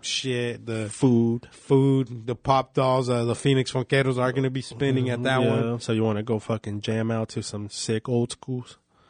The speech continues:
Speaker 1: Yeah, some
Speaker 2: Yeah.
Speaker 1: sick old schools.
Speaker 2: Get on a sick one, fool.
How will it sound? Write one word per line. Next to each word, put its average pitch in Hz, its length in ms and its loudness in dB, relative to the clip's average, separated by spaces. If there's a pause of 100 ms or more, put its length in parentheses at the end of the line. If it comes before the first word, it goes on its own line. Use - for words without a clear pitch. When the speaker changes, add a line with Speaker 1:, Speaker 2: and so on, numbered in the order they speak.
(220)
Speaker 1:
Yeah, 113 200 -2
some 117 200 -2
Speaker 2:
Yeah. 120 80 0
Speaker 1:
sick 117 240 -4
old 127 180 6
schools. 123 340 -2
Speaker 2:
Get 131 100 2
on 127 180 4
a 101 60 -2
sick 143 420 0
one, 127 200 0
fool. 135 400 -4